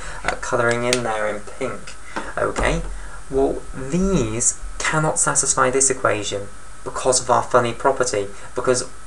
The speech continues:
all the solutions to this equation have to be in there, but they do have to satisfy that equation.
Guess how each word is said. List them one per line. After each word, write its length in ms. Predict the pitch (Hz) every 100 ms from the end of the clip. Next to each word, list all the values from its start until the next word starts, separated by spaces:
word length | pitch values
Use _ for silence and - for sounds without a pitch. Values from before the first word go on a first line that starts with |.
| - -
all 340 | 165 160 180
the 100 | 170
solutions 680 | 156 151 143 147 - 117 107
to 100 | -
this 160 | 117 -
equation 380 | - 120 107 113
have 180 | 113 -
to 100 | -
be 100 | 113
in 100 | 113
there, 300 | 113 104 101 - -
but 120 | - 131
they 160 | 131 131
do 280 | - 156 175
have 220 | 147 123
to 80 | -
satisfy 540 | - 120 113 - 113
that 240 | 117 - -
equation. 540 | - 110 104 104 101